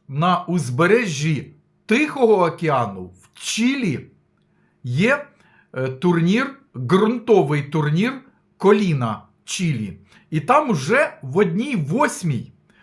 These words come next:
грає наша Олександра Олійникова. Хто забув? Олександра Олійникова вже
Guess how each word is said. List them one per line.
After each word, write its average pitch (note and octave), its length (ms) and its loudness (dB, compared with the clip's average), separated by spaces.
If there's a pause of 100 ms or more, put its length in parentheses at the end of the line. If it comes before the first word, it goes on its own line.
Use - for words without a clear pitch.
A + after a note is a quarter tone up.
(120)
грає F#3+ 420 2
наша A3 480 0 (180)
Олександра F#3 720 2
Олійникова. E3+ 1000 -2 (600)
Хто - 400 -4
забув? E3+ 600 -2 (1500)
Олександра A#3+ 920 2
Олійникова E3 1080 -4
вже C#3+ 560 -2